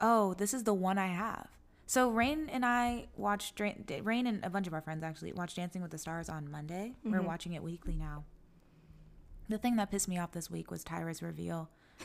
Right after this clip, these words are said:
Speaker 1: on
Speaker 2: <laughs> Of
Speaker 1: Dancing with the
Speaker 2: of
Speaker 1: Stars.
Speaker 2: the outfit?
Speaker 1: Yeah, it was just not what it needed to be. No shade at all. I'm just really upset with it. Because she came out with this trench coat, and I was like, "That is
Speaker 2: With
Speaker 1: a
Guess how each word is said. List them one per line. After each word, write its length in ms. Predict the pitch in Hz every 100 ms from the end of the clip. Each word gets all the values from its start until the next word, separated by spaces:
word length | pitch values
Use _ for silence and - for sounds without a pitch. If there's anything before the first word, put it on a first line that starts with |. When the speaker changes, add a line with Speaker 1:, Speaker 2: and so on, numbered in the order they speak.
| - -
Speaker 1:
on 160 | 175
Speaker 2:
<laughs> 40 | 165
Of 60 |
Speaker 1:
Dancing 280 | 165 165 165
with 100 | 165
the 40 | 160
Speaker 2:
of 40 |
Speaker 1:
Stars. 160 | - 160
Speaker 2:
the 60 |
outfit? 420 | - 180 - 262 - -
Speaker 1:
Yeah, 260 | 175 160
it 60 | 156
was 220 | 160 -
just 200 | - 170
not 340 | 165 165 165 - -
what 140 | 165
it 100 | -
needed 260 | 165 156 156
to 80 |
be. 300 | - 180 175 - - - - - - - -
No 220 | 196 185
shade 440 | 175 - 160 156 160 - -
at 180 | 170 165
all. 360 | 156 156 165 - -
I'm 180 | 180 175
just 160 | 165
really 360 | 160 165 160 156
upset 360 | 147 - 151 -
with 160 | 101
it. 160 | 82 - - -
Because 200 | 277 330
she 100 | 320
came 260 | - 359
out 100 | 349
with 80 | 247
this 120 | 247
trench 340 | - 277 320 -
coat, 360 | 180 156 90 - - - - _ -
and 140 | - 196
I 100 | 190
was 160 | 185
like, 200 | 180 170 170 - -
"That 160 | 196 214
is 60 |
Speaker 2:
With 100 |
Speaker 1:
a 40 | 185